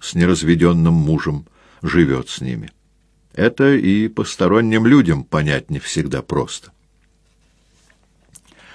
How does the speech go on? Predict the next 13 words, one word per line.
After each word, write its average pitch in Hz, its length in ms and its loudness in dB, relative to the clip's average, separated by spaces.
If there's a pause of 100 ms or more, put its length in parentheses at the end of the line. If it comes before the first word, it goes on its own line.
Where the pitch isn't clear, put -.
(840)
А 87 160 0
операция 139 720 4
по 110 240 2
исправлению 110 720 2
биографии 95 640 2
Маяковского — 87 880 2 (540)
по-видимому, 85 680 4
получившая 85 960 0 (120)
какой-то 82 480 0
жест 80 400 0
одобрения, 90 760 0
а, 80 100 -2
возможно, 69 640 -2